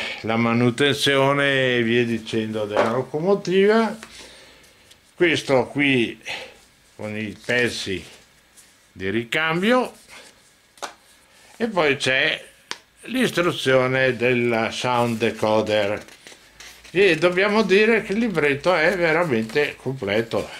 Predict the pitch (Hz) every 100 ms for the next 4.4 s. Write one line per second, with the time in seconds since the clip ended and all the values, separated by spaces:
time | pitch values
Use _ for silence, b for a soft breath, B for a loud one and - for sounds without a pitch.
0 | B B B - 120 127 113 120 135 135
1 | 156 123 98 117 151 165 - B B _
2 | _ _ _ _ _ _ _ _ 143 147
3 | 147 120 - 127 120 113 85 92 92 85
4 | 90 90 87